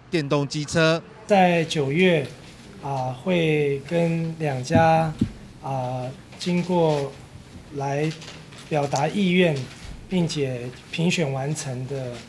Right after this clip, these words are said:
Speaker 2: 企业来这个共同设立展示的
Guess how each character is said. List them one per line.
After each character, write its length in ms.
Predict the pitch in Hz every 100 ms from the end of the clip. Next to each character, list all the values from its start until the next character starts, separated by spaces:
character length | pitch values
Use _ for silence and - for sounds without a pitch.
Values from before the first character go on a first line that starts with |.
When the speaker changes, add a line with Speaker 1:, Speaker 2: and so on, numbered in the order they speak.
| - - -
Speaker 2:
企 280 | - 185 170
业 240 | 160 135 - - - - - 151
来 520 | 139 131 131 143 151 151
这 160 | 165
个 400 | 156 139 135 127 131
共 160 | 202 185
同 220 | 131 139
设 240 | 139 185 156
立 260 | 160 139
展 280 | 135 143 120
示 380 | - 165 151 135 - - - - -
的 240 | 139 131